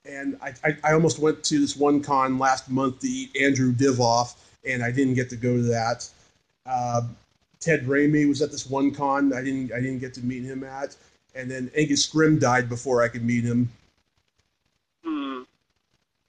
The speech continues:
Speaker 1: Did you like working with
Speaker 2: Yeah.
Speaker 1: Did you like working with Jack Lemmon's son, Chris?
Speaker 2: Yeah, I did. I like working with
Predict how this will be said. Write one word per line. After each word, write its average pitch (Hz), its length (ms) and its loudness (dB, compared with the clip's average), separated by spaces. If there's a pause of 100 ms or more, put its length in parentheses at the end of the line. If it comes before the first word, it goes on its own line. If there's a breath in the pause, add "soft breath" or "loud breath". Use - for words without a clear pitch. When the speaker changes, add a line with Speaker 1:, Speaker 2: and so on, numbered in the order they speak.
(680)
Speaker 1:
Did 143 120 -16
you 165 80 0
like 160 180 2
working 165 340 2
with 151 160 4
Speaker 2:
Yeah. 135 200 2 (380)
Speaker 1:
Did 151 140 -6
you 175 80 2
like 175 140 2
working 170 240 0
with 151 120 2
Jack 151 240 2
Lemmon's 160 360 4
son, 156 280 2
Chris? 160 540 0 (1400)
Speaker 2:
Yeah, - 180 4 (140)
I 180 160 2
did. 233 320 2
I - 100 2 (140)
like 294 120 -4
working 294 280 -2
with 240 100 -4